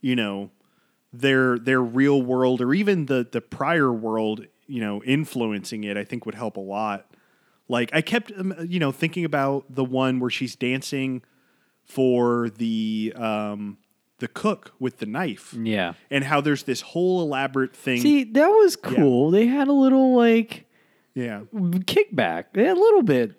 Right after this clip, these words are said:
Speaker 2: kickback
Speaker 1: Did they
Speaker 2: there.
Speaker 1: on that one?
Speaker 2: Yeah, because when it, when it, when it shorts, it stops. The dance, the fantasy stops.
Speaker 1: Oh, I guess that's true.
Speaker 2: That's a little bit of, and I wish we had a little bit more of that,
Speaker 1: It just
Speaker 2: you
Speaker 1: needed
Speaker 2: know?
Speaker 1: more of that. Yeah, that, that kind of connection.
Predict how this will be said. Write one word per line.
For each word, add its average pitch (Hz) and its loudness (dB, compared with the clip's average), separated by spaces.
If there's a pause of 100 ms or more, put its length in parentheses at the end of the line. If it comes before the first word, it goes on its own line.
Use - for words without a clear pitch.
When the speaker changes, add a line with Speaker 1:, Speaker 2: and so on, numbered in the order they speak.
(200)
Speaker 2:
kickback 135 2
Speaker 1:
Did - -2
they 311 0
Speaker 2:
there. 302 0
Speaker 1:
on 320 -6
that 349 -8
one? 359 -6
Speaker 2:
Yeah, 294 6
because 208 2
when 208 6
it, 165 2
when 175 4
it, 151 2
when 165 2
it 151 2
shorts, - 0 (160)
it 147 2
stops. - -6 (180)
The 135 0
dance, 165 0
the 143 -6
fantasy 190 0
stops. - -10 (380)
Speaker 1:
Oh, 135 -14
I 120 -10
guess 156 -14
that's 180 -12
true. - -14
Speaker 2:
That's 175 0
a 220 4
little 208 6
bit 185 6
of, 190 0 (120)
and 185 2
I 208 4
wish 226 2
we 233 4
had 220 4
a - -4
little 202 4
bit 202 0
more 190 0
of 143 -2
that, 156 -4
Speaker 1:
It 170 -2
just 190 -2
Speaker 2:
you 143 4
Speaker 1:
needed 139 4
Speaker 2:
know? 135 2
Speaker 1:
more 156 2
of 147 0
that. 110 -2
Yeah, 139 4
that, 127 0
that 131 -2
kind 143 -4
of 123 -8
connection. 110 -6